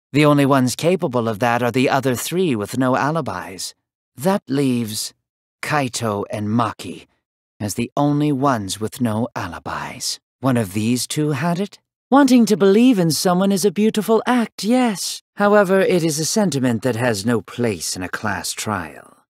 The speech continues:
If that's true, then we have no basis for suspecting only Kaito and Maki. If Ryoma came to ask about that, does that mean you had his motive video? If that story is true. I see.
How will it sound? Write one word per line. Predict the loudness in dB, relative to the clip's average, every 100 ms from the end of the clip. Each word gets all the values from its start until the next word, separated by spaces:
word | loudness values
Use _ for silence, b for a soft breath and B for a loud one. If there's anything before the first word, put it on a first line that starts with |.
| _
If | -4 -2
that's | 0 -2 -2 -6
true, | -4 -4 -6 -16 -20 _ _ _
then | 0
we | 0
have | 0 -2
no | -2
basis | 0 -2 -2 -4 -6
for | -4
suspecting | -4 -4 -4 -4 -4 -8
only | -6 -6 -6 -8
Kaito | -4 -4 -4 -10 -12 -12
and | -12 -8
Maki. | -6 -6 -6 -16 -20 _ _ -6
If | -2
Ryoma | 0 4 4 4 0
came | 0 0
to | 0
ask | -2 -2 -4
about | -4 -4 -4
that, | -6 -6 -8 _ _ _
does | -4 0
that | 0 0
mean | 0 2
you | 2 2 0
had | 0 -2
his | -2 -2
motive | 0 0 -2
video? | -2 -2 -2 -2 -4 -10 _
If | 2 2 2 -6 -16 -8
that | -4 -4
story | -4 -2 0 0 -2
is | -6 -8
true. | -8 -6 -6 -8 -16 _ _ _ _
I | -8 -6
see. | -6 -6 -6 -8 -12